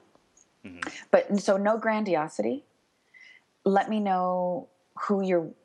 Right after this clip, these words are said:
Speaker 2: working with, like, drop in some names if you can, just for context. Um,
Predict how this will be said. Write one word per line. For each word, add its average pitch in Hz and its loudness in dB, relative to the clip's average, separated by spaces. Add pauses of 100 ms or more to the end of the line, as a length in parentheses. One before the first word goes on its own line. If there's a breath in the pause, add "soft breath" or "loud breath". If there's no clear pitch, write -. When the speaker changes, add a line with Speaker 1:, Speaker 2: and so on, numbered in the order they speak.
(120)
Speaker 2:
working 175 0
with, 220 -2
like, 165 0
drop 180 2
in 180 -2
some 180 -2
names 165 0
if 170 -2
you 170 0
can, 165 0
just 233 0
for 247 0
context. - -2 (1160)
Um, 165 0